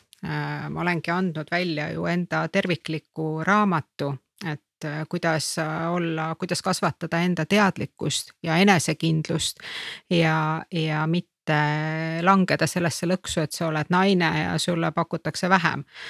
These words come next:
Et meil on niivõrd palju tööriistu, kus saab enda, äh, palgavahemikuga enam-vähem kurssi, äh, rääkida teistega,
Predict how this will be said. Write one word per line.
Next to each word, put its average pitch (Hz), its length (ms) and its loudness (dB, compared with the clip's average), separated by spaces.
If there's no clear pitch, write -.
Et 160 200 -4
meil 160 240 0
on 160 200 2
niivõrd 170 400 2
palju 160 540 2
tööriistu, 156 920 2
kus - 300 -4
saab 151 320 -4
enda, 156 480 0
äh, 165 240 0
palgavahemikuga 160 1160 2
enam-vähem 160 500 0
kurssi, 208 560 4
äh, 151 280 -4
rääkida 160 520 0
teistega, 175 720 2